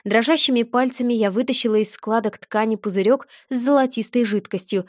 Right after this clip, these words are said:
и вылила содержимое начальнице на язык. Уф, всё, отступать поздно.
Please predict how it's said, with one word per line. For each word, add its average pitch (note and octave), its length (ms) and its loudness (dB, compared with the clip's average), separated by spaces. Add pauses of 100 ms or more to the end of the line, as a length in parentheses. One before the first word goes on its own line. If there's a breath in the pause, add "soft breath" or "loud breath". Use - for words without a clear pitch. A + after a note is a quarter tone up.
(160 soft breath)
и D4+ 140 2
вылила C4 340 4
содержимое A3 720 0
начальнице G3+ 840 -2
на G#3+ 200 2
язык. F#3+ 360 -6 (400)
Уф, - 500 -2
всё, - 280 -2 (340 soft breath)
отступать C4 600 0
поздно. G3 400 -2